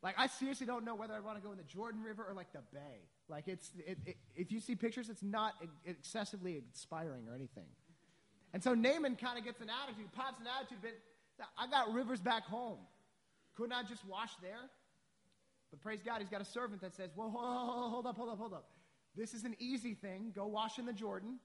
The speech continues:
Praise God that it's an easy thing you need to do to be healed. If it was a hard thing,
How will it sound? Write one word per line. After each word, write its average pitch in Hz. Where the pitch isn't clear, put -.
Praise 214
God 226
that 208
it's 202
an 214
easy 233
thing 190
you 185
need 180
to 170
do 180
to 185
be 180
healed. 170
If 135
it -
was 180
a 190
hard 233
thing, 202